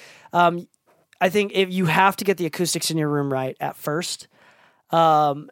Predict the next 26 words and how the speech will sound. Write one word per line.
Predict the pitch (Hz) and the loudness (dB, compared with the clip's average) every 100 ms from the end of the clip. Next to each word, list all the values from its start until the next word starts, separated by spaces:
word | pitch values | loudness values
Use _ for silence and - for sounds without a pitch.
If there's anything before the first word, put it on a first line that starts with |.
| _ | _
and | 165 156 151 147 143 151 _ _ _ _ _ | -4 -2 -2 -2 -4 -8 _ _ _ _ _
a-, | - - 196 - | -16 -8 -8 -4
at | - 220 | 2 4
least | 247 226 | 4 2
as | 240 170 | -2 0
best | 190 185 - 196 | 2 2 0 -4
as | 147 | -4
you | 147 | -6
can, | - - 147 - - - _ _ _ _ - | -8 -8 -8 -10 -14 -20 _ _ _ _ -2
right? | 160 151 147 - | 0 2 0 -6
And | 180 180 175 175 | -2 0 0 0
they | 165 185 | -2 2
are | 170 196 | 6 6
a | 196 | 4
little | 180 196 | 4 4
bit | 208 247 | 4 0
gimmicky. | 175 190 160 - 147 160 - - _ _ | 0 0 0 -4 -6 -8 -14 -20 _ _
They're | 175 175 | 0 2
not | 175 185 - | 2 0 2
perfect, | 190 170 170 160 - - _ _ _ _ _ _ | 0 2 2 0 0 -18 _ _ _ _ _ _
but | 175 151 165 175 165 165 - _ _ - - | -16 -8 0 4 4 0 -6 _ _ -20 -14
the | 143 180 160 190 | -10 -6 -4 2
cool | 226 226 | 4 4
thing | 214 190 | 4 4
with | 170 165 | 2 2
Sonarworks | - 170 165 151 143 139 | 0 2 2 2 2 0